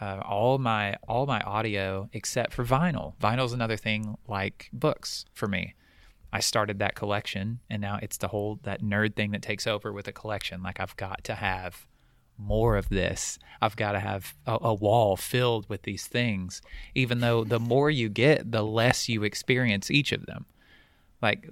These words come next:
the, the more stuff I acquire,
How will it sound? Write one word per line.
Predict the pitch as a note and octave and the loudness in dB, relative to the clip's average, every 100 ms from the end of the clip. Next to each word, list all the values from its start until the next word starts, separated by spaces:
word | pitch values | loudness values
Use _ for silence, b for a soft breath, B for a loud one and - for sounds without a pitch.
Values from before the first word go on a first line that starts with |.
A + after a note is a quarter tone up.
| - | -16
the, | A#2 - B2+ | -10 -8 -4
the | A#2+ A2 | 0 2
more | B2 A#2+ C3+ | 4 6 6
stuff | - - D3 A2+ - - | 4 6 8 8 6 -4
I | G#2+ G2+ | 0 0
acquire, | F#2 G#2+ G2 F2+ F2+ | 2 0 2 2 2